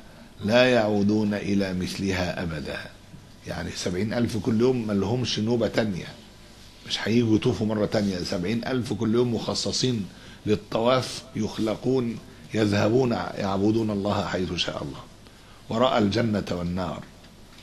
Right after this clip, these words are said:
رأى الجنة ودخلها، أما النار فهي في الأرض السفلى، لكن أزيلت عنه الحجب فرآها، وفرضت عليه الصلوات، ثم هبط إلى بيت المقدس وهبط معه الأنبياء فصلى بهم فيه،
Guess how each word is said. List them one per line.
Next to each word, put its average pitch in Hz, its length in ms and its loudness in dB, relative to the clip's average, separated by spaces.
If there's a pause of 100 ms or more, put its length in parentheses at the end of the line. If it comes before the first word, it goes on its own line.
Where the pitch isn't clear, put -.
(140)
رأى 123 160 2
الجنة 117 400 0
ودخلها، 104 720 2
أما 113 180 -2
النار 113 260 0
فهي 101 320 -2
في 85 140 -8
الأرض 110 280 -4
السفلى، 107 420 -2
لكن 104 300 0 (760)
أزيلت 107 580 2
عنه 104 220 0
الحجب 87 400 -2 (1040)
فرآها، 98 600 -2 (140)
وفرضت 117 480 4
عليه 107 280 2
الصلوات، 95 540 0 (680)
ثم 107 180 0
هبط 107 360 0
إلى 85 260 -2
بيت 87 220 -2
المقدس - 600 -10 (420)
وهبط 107 420 0
معه 98 320 0
الأنبياء 82 600 -4 (120)
فصلى 92 500 -2
بهم 113 460 0
فيه، 87 440 0